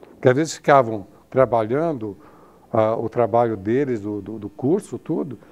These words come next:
e eles acabavam adormecendo, dormindo dentro do prédio. Isso acontecia uma vez ou outra. A minha preocupação era com aquela sala. Porque até explicar pro bombeiro <laughs> aonde era a sala, era complicado.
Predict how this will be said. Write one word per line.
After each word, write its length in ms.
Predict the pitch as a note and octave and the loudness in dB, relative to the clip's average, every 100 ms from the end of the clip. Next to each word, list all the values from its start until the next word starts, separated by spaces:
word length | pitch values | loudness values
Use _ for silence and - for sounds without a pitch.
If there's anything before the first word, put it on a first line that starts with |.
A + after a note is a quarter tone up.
| - _ - | -20 _ 0
e 40 | |
eles 160 | F#3+ A3+ | 0 0
acabavam 540 | G3 F#3 D#3 D#3 F3 | -2 -2 0 -2 -4
adormecendo, 680 | G3+ F3+ D#3+ D3 D3+ D#3 E3+ | -2 -2 0 -2 -2 -6 -6
dormindo 360 | E3 D3 D#3 D3+ | -6 -4 -4 -2
dentro 220 | D3 E3 | -4 -6
do 80 | G3+ | -6
prédio. 420 | C3 A#2 F#2 - _ _ _ _ _ - _ _ | -4 -4 -6 -16 _ _ _ _ _ -20 _ _
Isso 140 | A2+ C#3 | -6 -4
acontecia 520 | - C#3 - B2+ A#2 | -4 -8 -8 -6 -6
uma 220 | G#2+ G2+ | -6 -8
vez 240 | F#2 G#2+ A2 | -8 -8 -10
ou 100 | F#2+ | -12
outra. 160 | - - - | -14 -20 -4
A 100 | C3+ | -2
minha 220 | C#3+ F#3 | 0 0
preocupação 480 | - D3+ - D3 E3+ | 0 0 -2 -4 -4
era 100 | D#3+ | -6
com 100 | - | -8
aquela 300 | D3 D3 C#3 | -10 -8 -8
sala. 380 | C3 F#2 D2+ D#2+ _ - _ _ _ _ _ _ - - - | -8 -12 -12 -16 _ -20 _ _ _ _ _ _ -20 -20 0
Porque 200 | C3 - | 0 4
até 240 | D3 - G#3 | 4 4 2
explicar 480 | G#3 D3+ B2+ D3+ | 2 -6 -2 0
pro 120 | C#3+ C3 | 0 -2
bombeiro 680 | A#2 A#2 A2 D3+ C3+ G2 - - - | 0 0 2 2 2 -2 -10 -20 -20
<laughs> 220 | _ - | _ 2
aonde 480 | D3 C3+ F#3+ D#3 C3+ | 4 4 2 2 2
era 220 | C3 A2+ | 2 0
a 20 | |
sala, 480 | - D3+ D#3+ A#2+ A#2+ | 0 2 2 0 -8
era 160 | B2+ C3 | -8 -8
complicado. 480 | D3+ C3 C3+ A#2 | -8 -10 -14 -14